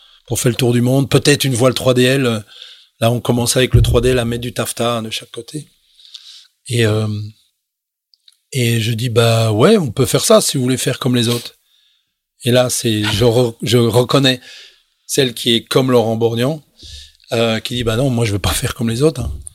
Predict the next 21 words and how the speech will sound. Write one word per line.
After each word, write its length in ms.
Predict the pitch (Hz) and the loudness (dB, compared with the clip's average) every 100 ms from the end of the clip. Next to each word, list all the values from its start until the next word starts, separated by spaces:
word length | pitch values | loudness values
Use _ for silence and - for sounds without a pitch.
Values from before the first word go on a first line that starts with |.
| _ 131 | _ -4
Donc 140 | 113 | 0
moi 100 | 131 | 2
je 80 | 113 | 2
veux 80 | 123 | 2
du 120 | 123 | 2
trois 160 | - 117 | 2 2
D 80 | |
L 100 | 117 | 0
partout. » 300 | 110 - 156 - _ _ _ - | -2 -6 -8 -14 _ _ _ -2
Marc 300 | 127 120 127 | -2 -2 -6
dit, « 100 | 117 | -6
Bah 100 | 98 | -8
non, 80 | 98 | -10
c'est 140 | - | -12
une 100 | 107 | -12
erreur, 400 | 113 117 120 120 | -6 0 0 -2
ça 140 | - 113 | -8 -12
va 80 | 110 | -12
pas 160 | 123 | -12
le 60 | 117 | -10
faire. » 300 | - 127 | -6 -6